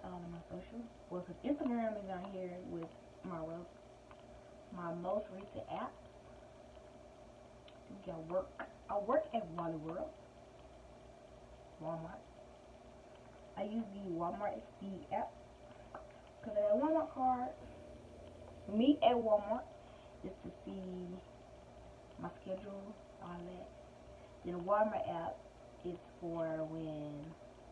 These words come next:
I'm at work and somebody comes to me and they're like, "Do you know what microwaves are?" I don't, because I only work in apparel,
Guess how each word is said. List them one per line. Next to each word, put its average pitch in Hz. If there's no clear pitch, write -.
I'm 185
at 180
work 175
and 185
somebody 175
comes 180
to 180
me 170
and 170
they're 170
like, -
"Do 240
you 277
know 349
what 339
microwaves 339
are?" 339
I 220
don't, 196
because 190
I 180
only 185
work 170
in 180
apparel, 214